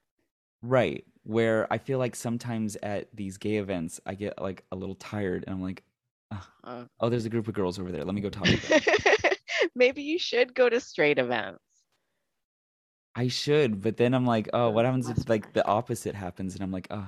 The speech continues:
Speaker 1: now I'm feeling kinda horny." <laughs>
Speaker 2: Well, then that's okay too, right?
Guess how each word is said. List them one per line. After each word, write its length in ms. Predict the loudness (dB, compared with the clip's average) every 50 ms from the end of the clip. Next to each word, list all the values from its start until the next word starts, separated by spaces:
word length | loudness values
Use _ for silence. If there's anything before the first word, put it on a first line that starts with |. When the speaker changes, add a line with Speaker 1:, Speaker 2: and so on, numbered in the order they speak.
| -10
Speaker 1:
now 120 | -10 -8 -8
I'm 100 | -8 -8
feeling 260 | -8 -8 -6 -6 -6
kinda 240 | -8 -8 -8 -8 -8
horny." 360 | -8 -8 -8 -8 -8 -10 -10 -12 -14
<laughs> 60 | -16 -16 _ _ _ _ _ _ _ _ _ _ _ _ _ _ _ _ _ _ _ _ _ _ _ _
Speaker 2:
Well, 320 | -18 -16 -14 -14 -14 -14 -10 -6
then 160 | -4 -4 -2
that's 220 | -2 -2 -2 -2 -2
okay 360 | -2 -2 0 0 0 0 -2
too, 560 | -4 -6 -6 -4 -4 -4 -4 -6 -8 -12 -14 _ _ _ _ _ _ _ _ _ _ _ -20 -20 _ _ _ _ _ -12 -8
right? 320 | -6 -6 -6 -8 -10 -16